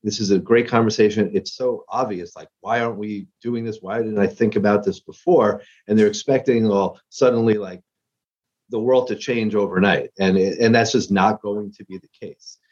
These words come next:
So our philosophy is, you know,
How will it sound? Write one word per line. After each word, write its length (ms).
So 320
our 220
philosophy 1000
is, 220
you 120
know, 220